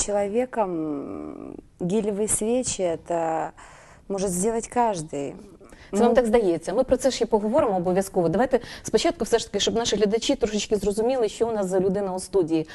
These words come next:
Speaker 2: Ви, е, останні роки живете в Італії, так?
Speaker 1: Двадцять лет.
Speaker 2: Мгм. І з-, е, приїздите сюди, на Хмельниччину. Хто вас тут чекає, у нас, у місті?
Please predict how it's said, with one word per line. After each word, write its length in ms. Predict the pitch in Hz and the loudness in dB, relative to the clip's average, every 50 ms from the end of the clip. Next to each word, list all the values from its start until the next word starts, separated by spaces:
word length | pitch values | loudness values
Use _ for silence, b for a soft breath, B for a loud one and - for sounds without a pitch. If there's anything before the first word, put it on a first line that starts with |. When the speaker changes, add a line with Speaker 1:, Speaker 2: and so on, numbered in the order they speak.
| B B B B B | B B B B B
Speaker 2:
Ви, 420 | 170 165 185 214 254 302 330 330 - - | 0 2 4 4 4 4 2 2 2 2
е, 640 | 196 196 196 190 190 190 190 185 185 185 185 180 | 2 4 4 4 4 4 4 4 2 2 2 0
останні 400 | - - 190 - - 202 - 302 | 0 -2 0 2 2 2 4 2
роки 440 | 247 220 202 - 247 240 254 233 214 | 2 0 2 2 2 2 2 0 0
живете 300 | 208 214 202 208 202 - | 0 0 0 -2 -2 -4
в 40 | 196 | -4
Італії, 340 | 196 - 185 151 143 147 147 | -2 0 0 0 0 -2 -4
так? 280 | - 214 247 262 - - - - _ _ _ - - _ _ B B B B B B B B B - - - - _ _ _ _ _ - | -2 -4 -4 -4 -6 -18 -20 -20 _ _ _ -20 -20 _ _ B B B B B B B B B -20 -20 -20 -20 _ _ _ _ _ -8
Speaker 1:
Двадцять 580 | 175 165 160 190 190 196 - - - - - | -6 -2 2 2 2 2 0 -4 -6 -6 -6
лет. 200 | 180 160 147 151 147 _ - - | -6 -6 -6 -8 -12 _ -16 -10
Speaker 2:
Мгм. 280 | 196 196 196 214 247 311 - - | -10 -6 -2 -2 -2 -2 -2 -2
І 160 | - 202 214 214 | 2 2 2 4
з-, 180 | 190 190 185 165 | 2 0 2 2
е, 240 | 202 202 202 196 196 | 2 2 2 2 0
приїздите 640 | 190 - 214 226 226 226 202 196 190 214 - 269 277 | 0 2 2 2 2 2 0 0 0 2 4 4 2
сюди, 260 | 277 - 226 202 226 | 4 2 2 2 2
на 100 | 208 208 | 2 0
Хмельниччину. 640 | 202 - 214 226 240 285 311 - - 233 196 185 - B B B B | -4 -4 -2 0 0 0 0 -2 -2 -2 -4 -4 -6 B B B B
Хто 160 | B - 269 | B 0 2
вас 160 | 226 202 190 | 2 2 0
тут 160 | - - 160 - | -2 -6 -8 -6
чекає, 360 | - - - 156 156 151 - | -8 -8 -8 -6 -6 -6 -6
у 80 | 165 | -4
нас, 320 | 180 190 208 208 196 - - | -2 0 0 0 -2 -4 -4
у 40 | 175 | -4
місті? 400 | 175 175 160 160 - - - | -2 -2 -4 -6 -8 -12 -18